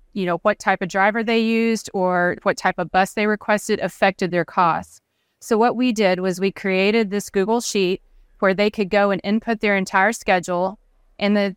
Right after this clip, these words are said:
three things that, well, there's four things that really drive the cost of a trip in our district, whether or not it was gonna be a coach driver or we have to hire a Durham driver, which type of bus they wanted to take. Yellow is just like a regular old yellow dog,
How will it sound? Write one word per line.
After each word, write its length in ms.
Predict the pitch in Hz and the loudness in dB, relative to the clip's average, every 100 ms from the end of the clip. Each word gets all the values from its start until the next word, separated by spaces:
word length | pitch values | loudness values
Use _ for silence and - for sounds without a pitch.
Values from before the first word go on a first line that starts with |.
| - | -6
three 240 | 208 294 311 | 0 0 2
things 320 | 285 262 233 | 2 2 2
that, 200 | 220 - _ - | 0 -2 _ -8
well, 240 | 190 202 | 0 2
there's 160 | 190 - | 2 -2
four 220 | - 277 | 0 0
things 240 | 269 240 214 | 2 -2 0
that 100 | 185 | -2
really 240 | 202 202 | 0 0
drive 320 | 180 185 196 | 2 2 2
the 80 | 196 | -2
cost 400 | - 190 190 - | 0 2 2 0
of 60 | 190 | -2
a 80 | |
trip 400 | - - 190 233 - - | -2 0 4 2 0 -6
in 100 | 190 | -2
our 220 | 165 185 | 0 0
district, 560 | 202 208 - 254 254 - _ _ _ _ _ _ _ _ _ - | -2 -4 -2 -2 -2 -12 _ _ _ _ _ _ _ _ _ -2
whether 220 | 220 214 | 0 2
or 40 | 220 | 4
not 180 | 214 | 2
it 60 | 214 | 2
was 120 | 208 | -2
gonna 200 | 220 202 | -2 0
be 100 | 196 | 2
a 80 | 196 | 0
coach 320 | - 226 233 | 0 0 0
driver 400 | - 254 254 277 | 0 2 2 0
or 80 | 208 | 0
we 140 | 208 | 0
have 100 | 208 | 0
to 160 | 196 202 - | -2 -10 -2
hire 260 | 208 202 | 2 2
a 60 | 214 | 2
Durham 340 | 214 196 185 | 2 2 2
driver, 480 | 185 170 170 202 269 - _ _ _ _ _ _ _ - | 2 2 2 0 -2 -10 _ _ _ _ _ _ _ -2
which 200 | 233 - | -2 0
type 300 | 247 233 220 | 0 2 0
of 180 | 185 | 0
bus 480 | 180 190 226 - - - | 2 4 4 0 -16 -4
they 160 | 202 | -2
wanted 300 | 190 196 202 | 0 0 0
to 80 | 247 | 0
take. 340 | - 208 202 208 | 0 0 0 2
Yellow 240 | 196 208 | 2 2
is 100 | 202 | 0
just 160 | 202 190 | -4 -4
like 140 | 180 | -2
a 60 | 180 | -2
regular 360 | 190 220 214 | -2 0 2
old 160 | 220 220 | 2 2
yellow 260 | 220 208 | 4 4
dog, 360 | 185 185 180 | 2 2 0